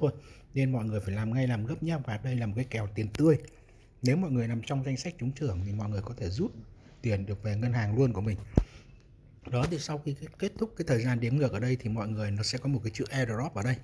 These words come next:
Mọi người sẽ bấm vào đây và tiến hành đăng ký K Y C xác minh danh tính. Đường link đăng ký mình có để dưới phần mô tả nhé. Sau đó thì mọi người điền các thông tin, ví dụ như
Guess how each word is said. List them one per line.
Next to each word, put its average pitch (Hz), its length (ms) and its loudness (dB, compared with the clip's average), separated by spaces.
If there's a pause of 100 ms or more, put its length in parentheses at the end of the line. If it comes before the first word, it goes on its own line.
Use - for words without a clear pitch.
(360)
Mọi 127 140 4
người 123 120 6
sẽ - 120 -2
bấm 135 240 2
vào 151 100 0
đây 139 200 4
và 127 240 0
tiến 123 240 0
hành 120 260 -2
đăng 127 180 2
ký 120 240 0
K - 100 -10
Y 131 220 2
C 120 240 2
xác - 240 -4
minh 131 140 4
danh 123 140 2
tính. 117 220 2 (480)
Đường 131 200 6
link 143 200 4
đăng 143 100 2
ký 127 240 2
mình 151 160 2
có 135 120 0
để 120 140 2
dưới 110 160 -2
phần 110 260 0
mô 120 120 2
tả 107 260 -2
nhé. 123 200 0 (480)
Sau 147 180 -2
đó 131 180 2
thì 151 80 0
mọi 127 160 4
người 110 300 2
điền 113 480 2 (240)
các - 180 -2 (280)
thông 139 280 4
tin, 135 220 4
ví 131 120 2
dụ 139 140 -2
như 123 140 0